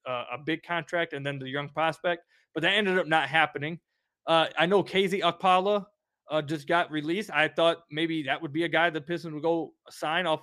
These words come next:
off of the buyout market. Um, my guess would be either, obviously, they get someone off the buyout market, someone like Okpala, or two, they promote someone like Chris Smith or, or someone from their G League team, someone from their two-way contracts to a full roster spot. Uh,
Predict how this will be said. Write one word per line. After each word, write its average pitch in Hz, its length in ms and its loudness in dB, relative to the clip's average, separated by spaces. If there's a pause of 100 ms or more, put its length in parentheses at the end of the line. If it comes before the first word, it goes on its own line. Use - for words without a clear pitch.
off 139 200 -2
of 131 200 -8 (220)
the 139 100 -6
buyout 160 340 4
market. 180 400 -4 (480)
Um, 156 260 0
my 175 140 2
guess 233 320 4
would 196 120 -8
be 202 160 -4 (180)
either, 180 180 -4
obviously, 170 640 -2
they 160 100 -2
get 185 160 -2
someone 190 200 -6
off 175 180 0
the - 60 -8
buyout 160 320 4
market, 151 320 -2
someone 143 200 -10
like 147 200 -2 (100)
Okpala, 139 480 -4 (460)
or 185 120 6
two, 202 240 2
they 175 160 4
promote 170 480 -4
someone 170 220 -4
like 151 120 -4
Chris - 280 -6
Smith 147 320 -6
or, 127 320 -4 (880)
or 147 80 -4
someone 160 320 -2
from 151 140 -4
their 143 140 -2
G 147 200 0
League 139 160 -4
team, 139 160 -8
someone 143 240 -6
from 143 140 -8
their 135 100 -4
two-way 139 300 -2
contracts 131 480 -4
to 135 140 -4
a 113 40 -8
full 135 220 -2
roster 123 320 -4
spot. 110 320 -8 (500)
Uh, 120 220 4